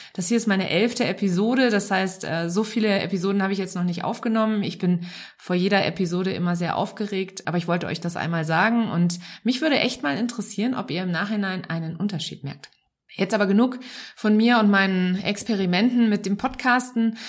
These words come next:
Steigen wir mal in das heutige Thema ein. Ja, wir alle wünschen uns, dass wir online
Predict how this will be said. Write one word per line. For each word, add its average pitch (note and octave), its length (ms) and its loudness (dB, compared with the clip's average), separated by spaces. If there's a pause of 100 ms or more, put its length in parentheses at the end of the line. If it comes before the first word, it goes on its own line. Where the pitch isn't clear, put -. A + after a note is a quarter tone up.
(140)
Steigen G3+ 340 4
wir G#3+ 100 4
mal G3 220 4
in F#3 140 -2
das F#3 220 0
heutige G3+ 340 0
Thema B3+ 340 4
ein. B3+ 460 2 (200)
Ja, F#3 280 4
wir F#3 160 2
alle A#3+ 180 6
wünschen B3+ 320 4
uns, A3+ 360 4
dass G#3+ 240 -2
wir G#3 180 2
online G#3 640 4